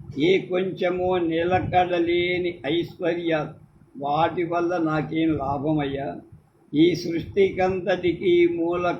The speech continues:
కారణమైంది వాక్కులకు మనస్సుకు అందరిది అయిన పరబ్రహ్మంగా నేనైపోవాలి అని చెక్కుకు,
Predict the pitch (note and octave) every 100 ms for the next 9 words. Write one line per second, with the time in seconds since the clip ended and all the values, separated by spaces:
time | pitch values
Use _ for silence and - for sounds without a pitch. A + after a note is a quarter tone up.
0 | - B2+ C3+ D#3 E3 E3+ F3+ F#3 F#3+ F#3+
1 | G#3 - - - - _ - C3 C#3+ F3
2 | D#3 - G3 F#3+ F#3 F#3 F3+ F3+ F3 F3
3 | F#3 F3 - E3+ D3+ F3 F3 - C3 C#3+
4 | D#3+ F3 F3+ F3 F3 F3 - _ _ _
5 | - E3+ G3+ F#3+ E3+ - D#3 F#3 E3+ D3
6 | F3+ F3+ F#3 E3 F3+ E3+ E3+ E3 E3+ D#3+
7 | E3 D3+ D#3 D3+ - D#3 D#3 D3 C#3+ C#3+
8 | D3+ F3+ F#3 E3+ D3+ - - - - -
9 | - E3 F#3 F3+ - E3 D#3 - G3+ E3
10 | - F#3